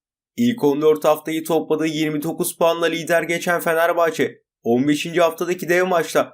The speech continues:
Trabzonspor'a konuk olacak. Sarı lacivertler zorlu mücadeleden galibiyetle ayrılarak zirvedeki yerini korumak istiyor.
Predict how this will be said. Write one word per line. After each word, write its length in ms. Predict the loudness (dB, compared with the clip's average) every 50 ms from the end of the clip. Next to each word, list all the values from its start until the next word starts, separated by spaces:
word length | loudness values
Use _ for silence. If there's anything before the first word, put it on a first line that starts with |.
| _ _ -8
Trabzonspor'a 920 | -4 0 4 4 4 4 2 0 -2 -2 -4 -2 0 0 0 2 0 -2
konuk 300 | -2 -2 -2 -2 0 2
olacak. 540 | 2 2 2 2 2 0 0 -2 -6 _ _ _ _ _ _ _ _ _ _ _ _ _ _ -12
Sarı 380 | -6 -2 0 2 2 2 4
lacivertler 760 | 4 2 2 2 0 0 2 2 2 0 0 2 2 2 2
zorlu 400 | 2 0 0 0 0 0 0 -2
mücadeleden 760 | -2 -2 0 4 4 4 4 2 -2 -2 0 0 0 2 2
galibiyetle 580 | 4 4 4 4 2 0 -2 -4 -4 0 2 2
ayrılarak 600 | 2 2 2 2 2 4 4 2 0 -2 -10 _ _
zirvedeki 600 | -8 -2 0 2 4 4 2 2 0 -2 -2 0
yerini 280 | 0 0 0 0 -2 2
korumak 440 | 2 2 2 2 2 0 0 0 0
istiyor. 420 | -4 -8 -6 -2 2 2 2 2